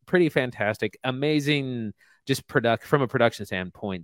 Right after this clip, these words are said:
like, the costumes, the singing, the dancing. Some of these performances are incredible. They, they got a lot of Broadway people for this instead of something like La La Land, where they taught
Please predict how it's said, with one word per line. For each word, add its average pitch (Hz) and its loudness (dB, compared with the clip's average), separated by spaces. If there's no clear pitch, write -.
like, 98 -2
the 104 -2
costumes, 123 -2
the 113 -6
singing, 110 -4
the 104 2
dancing. 104 -4
Some 135 -4
of 143 -2
these 127 -2
performances 107 -4
are 101 -2
incredible. 92 -4
They, 127 4
they 139 0
got 143 4
a 156 2
lot 127 8
of 104 2
Broadway 131 2
people 170 0
for 165 -4
this 170 0
instead 104 0
of 92 -2
something 123 -4
like 104 0
La 113 4
La 113 6
Land, 107 0
where 104 2
they 95 2
taught 95 -2